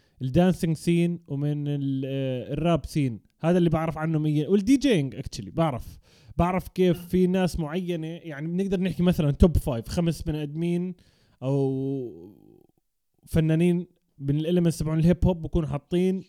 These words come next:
Speaker 1: بيحكوا إنه لا، هذا سعري مش راح أنزل عنه، مش، مش مشان الكل نازل بالسعر هذا راح أضلني، آه، راح أعمل زيكم. فأنا بالنسبة لإلي،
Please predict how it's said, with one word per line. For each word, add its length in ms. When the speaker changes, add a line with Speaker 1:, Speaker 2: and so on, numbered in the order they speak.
Speaker 1:
بيحكوا 560
إنه 320
لا، 260
هذا 220
سعري 300
مش 160
راح 80
أنزل 260
عنه، 220
مش، 160
مش 360
مشان 380
الكل 400
نازل 300
بالسعر 400
هذا 280
راح 240
أضلني، 540
آه، 580
راح 120
أعمل 280
زيكم. 440
فأنا 240
بالنسبة 380
لإلي، 380